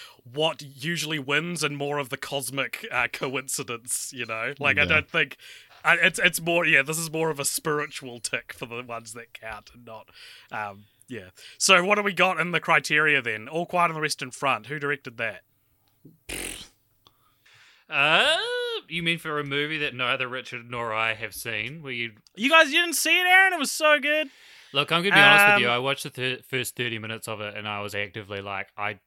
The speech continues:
Speaker 3: don't want to waste my time watching more of this movie."
Speaker 1: <laughs> Oh my God.
Speaker 3: And so I watched Triangle
Speaker 1: Uh,
Speaker 3: of Sadness instead, and it was far better experience.
Speaker 2: Uh,
Speaker 1: Nice.
Speaker 2: A J,
Speaker 1: Well, it was
Speaker 2: I
Speaker 1: directed
Speaker 2: do
Speaker 1: by Edward Berger,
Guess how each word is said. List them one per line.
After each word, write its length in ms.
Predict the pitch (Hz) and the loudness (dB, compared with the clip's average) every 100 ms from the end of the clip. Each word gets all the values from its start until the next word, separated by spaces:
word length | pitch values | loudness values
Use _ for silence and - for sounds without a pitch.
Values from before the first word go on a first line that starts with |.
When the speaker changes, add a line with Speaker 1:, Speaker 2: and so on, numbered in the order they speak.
| - | -8
Speaker 3:
don't 380 | 107 104 104 107 | -6 -6 -8 -12
want 220 | 107 101 | -16 -14
to 100 | 117 | -14
waste 380 | 101 101 - 104 | -10 -8 -10 -12
my 160 | 98 | -14
time 320 | 90 92 92 | -12 -14 -12
watching 400 | 92 92 - 104 | -14 -16 -18 -20
more 100 | 98 | -14
of 120 | 131 101 | -14 -12
this 220 | 104 - | -14 -10
movie." 320 | - - - | -8 -6 -6
Speaker 1:
<laughs> 60 | - 494 523 480 - - - - - - - - | -10 -14 -14 -16 -16 -20 -20 -18 -12 -12 -14 -16
Oh 100 | 170 156 | -14 -14
my 60 | 120 | -14
God. 280 | 127 147 113 - | -12 -12 -8 0
Speaker 3:
And 100 | 147 | 2
so 120 | 170 | 6
I 100 | 160 | 6
watched 220 | 156 156 - | 6 2 4
Triangle 320 | 143 185 180 | 6 8 6
Speaker 1:
Uh, 40 | |
Speaker 3:
of 60 | 185 | 2
Sadness 380 | 131 117 113 - | 0 0 -2 -12
instead, 400 | 101 - 101 95 | -12 -6 -6 -4
and 220 | 101 101 | -6 -6
it 180 | 127 135 | -8 -10
was 380 | 131 107 - 92 | -12 -12 -18 -20
far 520 | - - 107 107 104 | -16 -6 -2 0 -2
better 220 | 101 95 95 | -4 -6 -10
experience. 580 | 104 110 107 - - - - - - 220 - | -16 -20 -20 -20 -20 -20 -18 -18 -18 -20 -10
Speaker 2:
Uh, 180 | - 247 | -2 0
Speaker 1:
Nice. 380 | 254 120 104 - | 2 0 -2 -6
Speaker 2:
A 100 | - 233 | 0 4
J, 40 | |
Speaker 1:
Well, 200 | 190 196 | 6 6
it 20 | |
was 160 | 220 - | 4 4
Speaker 2:
I 80 | - | 4
Speaker 1:
directed 140 | 156 220 | 6 6
Speaker 2:
do 40 | |
Speaker 1:
by 280 | 226 202 185 170 | 6 6 6 4
Edward 440 | 196 180 190 143 | -2 0 -2 0
Berger, 440 | 156 160 170 - | 0 2 2 0